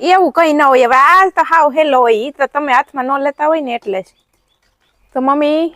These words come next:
ટચ ફોન વાપરે એટલે છે ને શિવ જોતી હતી શોર્ટ વીડિયો ને. તે મમ્મી અહીંયા બેઠા ઘડીક વાર. હું ગઈ તી નાવા, મારે છે ને આજ મોડું થઈ ગયું, કેમ કે બપોરે વીડિયો ને એડિટ કરતી હતી, અપલોડ કરવાનો હતો, એટલે હું વાહે રહી ગઈ તી.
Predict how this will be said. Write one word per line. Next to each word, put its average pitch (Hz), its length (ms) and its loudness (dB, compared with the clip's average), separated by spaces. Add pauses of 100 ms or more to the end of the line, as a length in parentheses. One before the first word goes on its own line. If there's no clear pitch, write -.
(140)
ટચ 247 260 -4
ફોન 247 180 -4
વાપરે 294 440 0 (160)
એટલે 240 220 -4
છે 285 120 -10
ને 320 300 -6 (120)
શિવ 233 300 -4
જોતી 214 300 -6
હતી 190 140 -10
શોર્ટ 214 260 -10
વીડિયો 240 280 0
ને. 349 220 0 (600)
તે 240 340 -2
મમ્મી 226 260 -6
અહીંયા 208 140 -4
બેઠા 247 340 -2
ઘડીક 269 300 -4
વાર. 320 160 0 (440)
હું 285 160 -2
ગઈ 302 140 0
તી 247 120 -6
નાવા, 247 320 0
મારે 254 280 0
છે 311 120 -6
ને 320 360 -2
આજ 226 200 -4
મોડું 226 260 -2
થઈ 220 220 -6
ગયું, 302 340 -6
કેમ 247 180 -6
કે 233 320 0
બપોરે 240 640 0
વીડિયો 233 580 -2
ને 220 340 -6 (300)
એડિટ 240 260 -2
કરતી 240 300 -2
હતી, 226 360 -4
અપલોડ 233 320 -4
કરવાનો 220 400 -2
હતો, 277 180 -2
એટલે 254 380 0
હું 240 180 -4
વાહે 240 260 -2
રહી 208 140 -2
ગઈ 214 160 -10
તી. 320 200 -8